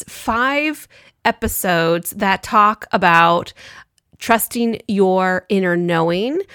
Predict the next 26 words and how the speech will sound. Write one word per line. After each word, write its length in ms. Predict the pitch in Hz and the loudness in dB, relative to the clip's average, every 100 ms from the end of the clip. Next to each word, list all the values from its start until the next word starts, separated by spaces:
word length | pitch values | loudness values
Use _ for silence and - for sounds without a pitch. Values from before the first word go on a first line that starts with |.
| - - _ _ | -20 -20 _ _
That's 320 | 208 180 - - | -2 -2 -2 -6
episode 480 | 180 - 185 185 175 | -2 0 0 2 0
one. 400 | 170 170 180 233 | 2 2 2 -2
We've 220 | - 208 170 | -2 -2 0
got 260 | 185 175 | 0 2
identifying 540 | 190 190 196 247 220 220 | 0 0 -2 -2 -2 -2
and 100 | 208 | 0
overcoming 640 | 185 190 185 - 180 165 - _ | -2 -2 -4 -4 -4 -4 -8 _
fears 680 | - - - 202 202 240 285 | -20 -10 -2 0 2 2 0
so 80 | - | 0
you 100 | 208 | 0
can 200 | - 202 | 0 -4
conquer 360 | - - 202 214 | -4 -2 -2 -2
your 180 | 202 196 | -6 -6
fears 340 | 196 185 185 | -6 -4 -4
of 100 | 175 | -6
visibility. 840 | 170 160 165 180 226 269 277 294 - - - - | -6 -6 -8 -4 0 0 0 -4 -8 -16 -8 -2
I 100 | 214 | 0
have 260 | 220 220 | 0 -2
one 300 | 175 202 202 - | 0 -2 -2 0
on 220 | 196 185 | 0 0
connecting 380 | - 202 185 208 | -2 -4 -4 -4
to 100 | 190 | -4
your 140 | 180 175 | -4 -4
higher 340 | 185 170 170 | -2 -2 -2
self. 560 | - - 294 294 302 | -2 4 6 6 2